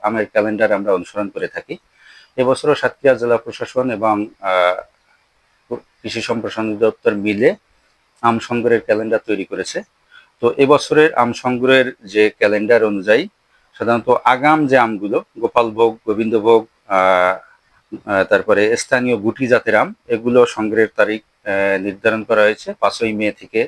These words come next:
পরবর্তী সময়। এরপরে যে আম জাতগুলো আসে, হিমসাগর, হিমসাগর সংগ্রহের তারিখ, আহ, আহ, নির্ধারণ করা হয়েছে বিশে মে। এরপরে আসবে, আহ, ল্যাংড়া, ল্যাংড়া আম সংগ্রহের তারিখ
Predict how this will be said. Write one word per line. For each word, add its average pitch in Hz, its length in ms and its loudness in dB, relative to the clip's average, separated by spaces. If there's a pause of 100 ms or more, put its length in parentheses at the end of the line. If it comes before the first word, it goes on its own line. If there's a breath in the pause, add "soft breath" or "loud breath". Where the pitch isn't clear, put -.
(120)
পরবর্তী 95 380 -4
সময়। 110 360 -4 (920 loud breath)
এরপরে 131 640 4
যে 127 200 6
আম 120 240 2 (220)
জাতগুলো 110 400 2
আসে, 107 220 0
হিমসাগর, 113 640 0 (560)
হিমসাগর 123 480 0
সংগ্রহের 117 560 0
তারিখ, 110 280 0
আহ, - 280 -8 (420)
আহ, 104 220 -4
নির্ধারণ 110 400 -2
করা 104 240 2
হয়েছে 101 320 -4
বিশে 113 360 -4
মে। 135 200 0 (840 soft breath)
এরপরে 123 500 4
আসবে, 139 360 2
আহ, - 840 -4
ল্যাংড়া, 110 520 2 (140)
ল্যাংড়া 139 480 4
আম 135 120 2
সংগ্রহের 131 420 0 (100)
তারিখ 117 220 2